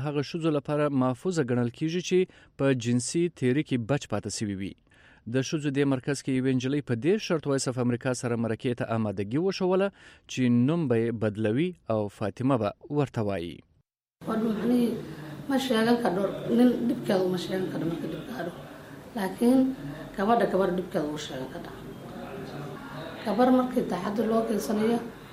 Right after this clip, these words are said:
Speaker 2: waxaan dareemaa waan iska hobigay inaan saacido.
Speaker 1: فاطمه وایي، په پونټلند کې یو کال مخکې د بې کوره خلکو کامپ ته نږدې لرګي ټولول چې درې کسانو ورباندې حمله وکړه.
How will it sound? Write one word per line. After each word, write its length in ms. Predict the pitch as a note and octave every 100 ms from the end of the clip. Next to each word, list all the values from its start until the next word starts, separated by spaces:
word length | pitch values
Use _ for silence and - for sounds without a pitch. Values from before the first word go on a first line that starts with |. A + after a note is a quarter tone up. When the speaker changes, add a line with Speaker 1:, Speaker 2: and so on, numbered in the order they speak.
| -
Speaker 2:
waxaan 340 | - B3 A3 G#3
dareemaa 460 | G#3 G3+ G#3+ A3+ A3 - F#3
waan 140 | F#3 F3+
iska 300 | - - F3
hobigay 420 | A3 G3+ F#3+ F#3 G3
inaan 200 | G#3+ F#3 F3+ -
saacido. 400 | G3+ A#3 A3+ A3+ - - - - - - -
Speaker 1:
فاطمه 320 | C3+ - E3+ F3
وایي، 160 | F3 E3
په 160 | E3 E3+ E3
پونټلند 420 | D3 C#3+ D#3 D#3+ -
کې 120 | D#3 D#3 - A2+ A#2
یو 180 | D3+ D#3+ -
کال 220 | D3 C#3+ B2+ C3+
مخکې 360 | E3+ E3 - E3 D#3+
د 80 | C#3 A#2
بې 100 | A#2 -
کوره 240 | F#3+ F3+ C3
خلکو 220 | A#2+ A2+ A2
کامپ 260 | C3+ C3 B2+
ته 60 | A#2 G#2
نږدې 300 | G#2 A#2 D#3 C3
لرګي 300 | A2 A#2 F3
ټولول 300 | F3+ E3 D#3+ D#3
چې 80 | - C#3+
درې 140 | C3 G3 G3+
کسانو 320 | B2+ A#2 A2+
ورباندې 340 | G#2 G#2 A2 C#3+ A#2+
حمله 260 | A2 G#2 F#2+
وکړه. 240 | - F#2+